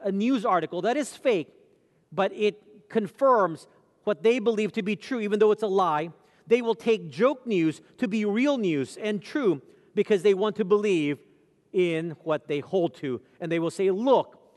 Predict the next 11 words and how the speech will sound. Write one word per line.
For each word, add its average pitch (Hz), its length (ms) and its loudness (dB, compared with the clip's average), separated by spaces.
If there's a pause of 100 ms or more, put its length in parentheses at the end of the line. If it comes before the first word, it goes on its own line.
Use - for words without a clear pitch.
(140)
this 190 220 0
website, 180 540 -2 (120)
which 208 140 -4
is 202 140 -8
a 220 80 2
t-, - 180 -10
satire, 151 800 -2 (420)
affirms 160 540 0
what 170 100 -4
I 147 120 -2
believe." 147 420 -2